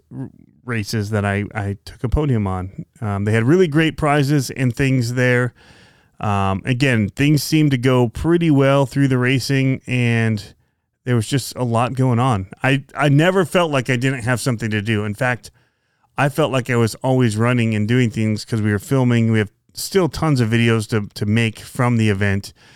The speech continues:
uh, as I try to play catch up here. So it'll be good. Um, but that event went really, really well. They, um,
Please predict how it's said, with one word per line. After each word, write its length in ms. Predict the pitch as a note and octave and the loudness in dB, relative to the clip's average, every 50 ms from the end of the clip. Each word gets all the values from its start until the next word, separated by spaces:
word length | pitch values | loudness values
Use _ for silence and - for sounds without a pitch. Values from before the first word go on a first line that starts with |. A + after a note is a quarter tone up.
| - - - _ _ _ _ | -20 -20 -20 _ _ _ _
uh, 200 | - - G2+ G2 - | -4 -2 -2 -2 0
as 220 | - A#2 A2+ G#2+ | 0 0 0 2
I 100 | A2+ G#2+ | 0 -2
try 240 | G2+ - - B2 A2+ | -2 -2 -2 0 0
to 80 | A2 G2 | 0 0
play 220 | - A2 G2+ G2 | 0 -2 -2 -2
catch 320 | - - D3+ D3 - - | -2 -2 -4 -4 -2 -4
up 140 | A2 G2 - | -6 -6 -4
here. 280 | - A2 G2+ G2 G2+ G#2+ - _ _ _ _ _ _ _ _ _ _ _ _ _ _ _ _ _ - - B2+ | -2 -2 -2 -2 -2 -4 -8 _ _ _ _ _ _ _ _ _ _ _ _ _ _ _ _ _ -8 -8 -6
So 300 | A2 - - B2+ A2+ A2 | -6 -4 -2 0 0 2
it'll 140 | A2+ A#2 A2 | 0 0 0
be 100 | A#2+ A#2+ | -2 0
good. 260 | B2+ E3 D3 A2 F#2+ - _ _ - - - - - _ _ _ - | 0 0 0 0 -2 -6 _ _ -20 -20 -20 -20 -20 _ _ _ -4
Um, 320 | - A2+ G#2+ G#2+ G#2 G#2 | -2 2 2 2 2 0
but 160 | G#2+ C#3 C#3 D3+ | 0 -2 0 2
that 140 | F3+ F#3+ | 2 2
event 260 | G3 F3+ F3+ F3 E3+ C#3+ | 2 2 2 0 0 -2
went 180 | D#3 D3+ B2 | -2 -2 0
really, 280 | C#3 D3 D#3+ D#3+ D#3 D3 | 2 2 4 4 4 4
really 220 | C#3+ D3 C#3+ C#3 | 4 4 2 2
well. 460 | C3 C3+ D3 D3 C#3+ C#3+ C#3 C3+ B2 - _ | 2 2 2 4 4 4 2 0 -2 -6 _
They, 360 | - - A#2+ B2 A#2+ A#2+ A#2+ A#2 | -8 -4 -2 0 2 2 2 2
um, 340 | A2+ A2+ A2 A2 A2 G#2+ | 2 0 0 0 -2 -4